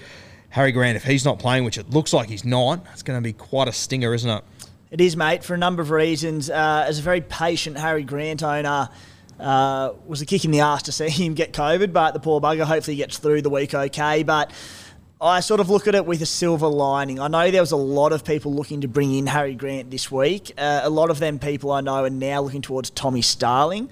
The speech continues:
Speaker 2: So the way I see it, or I'm trying to see it in a glass, glass, ugh, glass half full perspective, is that they'll now jump to Tommy Starling, wait a month or so on Harry Grant.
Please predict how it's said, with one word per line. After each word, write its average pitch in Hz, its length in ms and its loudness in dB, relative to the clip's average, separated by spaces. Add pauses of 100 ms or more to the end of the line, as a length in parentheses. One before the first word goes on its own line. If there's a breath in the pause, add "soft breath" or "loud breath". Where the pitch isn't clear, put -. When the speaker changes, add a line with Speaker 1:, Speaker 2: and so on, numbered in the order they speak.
(380 loud breath)
Speaker 2:
So - 140 -2
the 160 80 4
way 175 140 6
I 196 120 4
see 156 320 2
it, 151 80 4
or 143 60 0
I'm 143 140 -2
trying 151 320 0
to 135 60 -6
see 139 180 -2
it 139 60 -4
in 139 100 -6
a 135 40 -8
glass, 139 420 -4 (200)
glass, 143 500 -4
ugh, - 240 -8 (140)
glass 156 300 2
half 139 180 -2
full 160 180 -2
perspective, 147 460 -4
is 139 160 -6
that 143 180 2 (440 loud breath)
they'll 147 180 2
now 175 180 4
jump 175 200 0
to 139 60 -10
Tommy 156 220 -4
Starling, 143 640 -2
wait 160 240 2
a 160 60 2
month 147 280 -6
or 147 80 -4
so 147 220 0
on 143 80 -2
Harry 143 220 -2
Grant. 147 460 -4